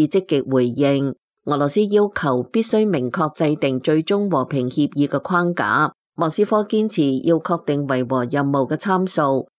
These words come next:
包括邊啲國家將參與其中。據每日電訊報報道，川普正考慮撤出駐紮喺德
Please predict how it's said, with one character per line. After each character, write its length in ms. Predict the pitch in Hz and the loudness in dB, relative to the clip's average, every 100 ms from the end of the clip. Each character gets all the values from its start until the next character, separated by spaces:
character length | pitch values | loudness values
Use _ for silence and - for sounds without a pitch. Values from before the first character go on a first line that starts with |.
| _ | _
包 180 | - 208 | -2 -2
括 180 | 202 165 | 0 0
邊 220 | 151 190 | 2 0
啲 140 | 202 190 | 0 0
國 200 | 156 151 | -2 0
家 160 | 185 180 | -2 0
將 260 | 185 180 | 0 -2
參 240 | 185 185 180 | 0 0 0
與 160 | 143 | 0
其 220 | - 135 113 | 0 -4 -2
中。 480 | - 165 160 165 - _ _ _ | 0 2 2 -2 -6 _ _ _
據 200 | 170 160 | 2 4
每 200 | 156 143 | 4 2
日 120 | 160 | 2
電 340 | 143 - 139 | 0 -2 -2
訊 160 | 135 147 | -2 -2
報 240 | 151 147 | 0 0
報 220 | 143 143 143 | 0 -2 0
道， 400 | 139 131 123 - _ _ | 0 0 -2 -4 _ _
川 160 | - 190 | -2 0
普 160 | 190 | 2
正 160 | 170 151 | 0 0
考 300 | 151 113 139 | -2 -2 0
慮 340 | 180 151 131 127 | 2 2 0 0
撤 180 | 185 | 0
出 280 | 175 - 208 | 0 0 -4
駐 140 | - 160 | 0 -2
紮 180 | 165 | 0
喺 240 | 156 131 156 | -2 -4 -2
德 120 | 196 | -4